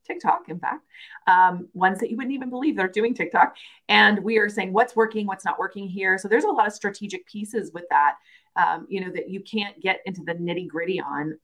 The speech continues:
uh, unless you have that long-term relationship. And we get more, uh, we get more spend for it too. Like, you know, they'll, they'll, we'll add a little piece and say, "Hey, why don't you do this little project about this thing?" And then we'll, you know, micro focus on that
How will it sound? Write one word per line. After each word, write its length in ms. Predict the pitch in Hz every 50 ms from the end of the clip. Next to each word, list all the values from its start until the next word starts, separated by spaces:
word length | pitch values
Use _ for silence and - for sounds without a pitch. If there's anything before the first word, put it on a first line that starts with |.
| _ -
uh, 40 | 156 165 160 -
unless 380 | 196 185 180 180 175 175 -
you 100 | 208 190 - -
have 280 | - 156 160 175 170 -
that 220 | 147 139 139 - - _ _ _ _ _ _ _
long-term 680 | 175 170 170 170 170 170 180 180 - - 165 165 160 160
relationship. 640 | 151 147 156 160 190 - - 202 - 165 160 165
And 100 | 180 190
we 120 | 208 262 262
get 180 | 302 294 -
more, 260 | 226 247 240 233 240 - _ - _ _ _ _ _ - -
uh, 140 | 196 196 190
we 80 | 196 233
get 140 | 240 294 -
more 100 | 285 285
spend 320 | 285 - - - - 196
for 160 | - 175 165
it 100 | 165 -
too. 220 | - - 240 214 190
Like, 240 | 175 170 160 165 175
you 80 | 185
know, 120 | 185 180 175
they'll, 260 | 196 208 214 208 - _ _ _ _ _ _
they'll, 180 | 196 190 190 185
we'll 160 | 202 208 202 -
add 200 | 190 214 254 240
a 40 | 214
little 200 | 202 190 175 175
piece 320 | - - 247 214 196 -
and 100 | 180 175
say, 100 | 170 170
"Hey, 180 | 175 190 180 175
why 180 | 180 185 196
don't 160 | 196 170 -
you 60 | 208 185
do 100 | 190 190
this 160 | 180 180 -
little 140 | 170 170 165
project 480 | - 208 180 180 175 170 160 160 165
about 280 | 151 156 156 156 - -
this 180 | 185 180 -
thing?" 480 | - _ 220 220 180 170 170 165 208 202 - - _ _ _
And 120 | 190 196 202
then 100 | 190 196
we'll, 300 | 190 190 180 156 - - _
you 120 | - 202 202
know, 120 | 180 170
micro 580 | 175 175 180 190 190 - 202 185 175 175 175 175
focus 340 | - 202 202 196 202 - -
on 140 | 147 170 180
that 160 | 175 170 -